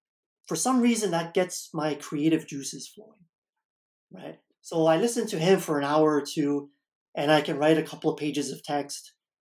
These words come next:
and it's like my brain shuts off and nothing else comes out. So, you know, I work in spurts, and the stuff comes out, it comes out very, very fluidly, very naturally,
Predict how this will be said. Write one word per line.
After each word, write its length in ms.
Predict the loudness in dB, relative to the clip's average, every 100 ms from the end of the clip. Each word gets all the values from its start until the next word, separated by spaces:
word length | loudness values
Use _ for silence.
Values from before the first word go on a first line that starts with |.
| _
and 140 | 0 2
it's 180 | 2 0
like 160 | 0
my 120 | 0
brain 420 | 0 0 2 2 -2
shuts 340 | -6 -10 -8
off 260 | -8 -8 -8
and 80 | -6
nothing 280 | -6 -6
else 240 | -6 -8 -14 _
comes 160 | -20 -20
out. 180 | -20 _ _ _ _ _ _ _
So, 480 | -2 2 4 2 -6 _ _ _ 2
you 80 | 4
know, 260 | 4 0 _ _ _ _ _ _ _ 0
I 120 | 2
work 260 | 4 2
in 140 | 0 0
spurts, 760 | -2 -4 -4 -4 -4 -4 -10
and 140 | -6 -4
the 60 |
stuff 320 | -2 -2 -2
comes 340 | -4 -4 0 2
out, 300 | 2 2 -6 _ _ -18
it 120 | -6
comes 220 | -2 2
out 200 | 2 2
very, 480 | 0 0 2 2 -2 _ -20 -20 _ _ _ _ -4
very 280 | 0 2
fluidly, 720 | 0 -6 -2 2 2 0 -4 -4
very 200 | -4 -6
naturally, 800 | -8 -10 -8 -4 -2 -2 -6